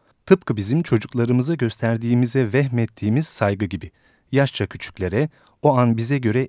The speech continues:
imkansız olanı tutturup huzurumuzu kaçırdıklarında ne deriz? "Aa, bak kuş."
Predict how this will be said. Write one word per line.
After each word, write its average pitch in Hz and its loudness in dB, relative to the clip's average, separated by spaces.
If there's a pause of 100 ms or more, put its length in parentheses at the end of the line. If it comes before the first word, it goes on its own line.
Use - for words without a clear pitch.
imkansız 120 0
olanı 101 0
tutturup - -6 (320)
huzurumuzu 120 2
kaçırdıklarında 113 0
ne 147 4
deriz? 123 -4 (100)
"Aa, 196 4
bak 220 -4
kuş." - 2